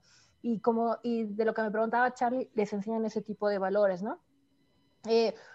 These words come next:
uno, eh, tienes que traer tu uniforme limpio, lo, lo, en algunos dojos, y pasa en escuelas japonesas también, limpian el lugar, o sea, el, los alumnos son los que limpian el,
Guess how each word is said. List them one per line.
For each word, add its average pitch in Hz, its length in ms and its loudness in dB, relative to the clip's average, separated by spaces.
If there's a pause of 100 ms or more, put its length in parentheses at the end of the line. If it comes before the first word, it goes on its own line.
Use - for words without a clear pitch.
(120)
uno, 302 440 4 (120)
eh, - 160 -6 (300)
tienes 233 300 6
que 208 100 0
traer 190 260 4
tu 196 100 -6
uniforme 196 480 -2
limpio, 254 640 4
lo, 240 240 -4
lo, 196 360 2 (120)
en 214 160 0
algunos 214 400 0
dojos, 208 400 2
y 190 280 -2
pasa 214 280 0
en 208 80 -2
escuelas 196 360 -2
japonesas 190 540 -4
también, 220 340 -4
limpian 226 440 0
el 185 100 -2
lugar, 208 400 4
o 190 100 -2
sea, 175 280 0 (280)
el, 196 360 -4
los 208 180 4
alumnos 214 340 0
son 214 140 -2
los 208 140 -6
que 196 100 -6
limpian 202 480 -4
el, 190 240 -6